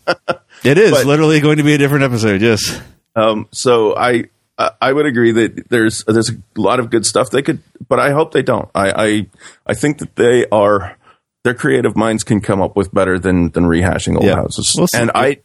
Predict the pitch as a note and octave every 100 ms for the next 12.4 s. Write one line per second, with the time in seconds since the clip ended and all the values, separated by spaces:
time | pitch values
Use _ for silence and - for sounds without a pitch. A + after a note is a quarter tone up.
0 | _ C#3+ F#2 A#2 C3+ C3+ F#2+ G#2+ G2+ G#2
1 | A#2+ A2 - - _ _ - G2+ G#2+ A2
2 | C3 B2 - - - _ _ _ _ _
3 | _ - F2 - B2 - - A#2 - A2+
4 | G#2 G#2+ A#2+ D#3+ D#3 - A#2+ B2 - B2+
5 | A#2 B2+ A#2 G#2+ G#2+ G2 G2 F#2 E2+ A1
6 | - A2+ A2 - G#2+ A2 B2+ D3 - A#2
7 | A2+ G#2 - G#2 - - F#2+ A#2+ A#2 C#3
8 | A2 A2 - G2 F#2 G2+ F#2+ A#2 A#2 A2
9 | A2 A2+ A2+ A2 G#2+ G2 G#2 - G2+ G2+
10 | G2+ G2+ G#2 A#2 - - - F#2+ F#2+ G#2
11 | A#2 G#2 E2 F#2 A2+ A2+ F#2+ G2 F#2+ F#2
12 | G#2+ G2+ G#2+ G2